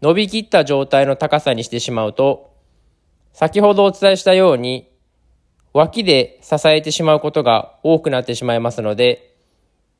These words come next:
必ず肘が少し曲がる高さに設定して、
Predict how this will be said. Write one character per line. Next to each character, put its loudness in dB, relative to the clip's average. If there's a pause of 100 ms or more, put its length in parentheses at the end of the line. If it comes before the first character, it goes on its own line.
(380)
必 0 (280)
ず -4 (840)
肘 -4
が 6
少 0
し -4
曲 0
が 4
る -6
高 2
さ 0
に -6
設 -6
定 -4
し -10
て、 -4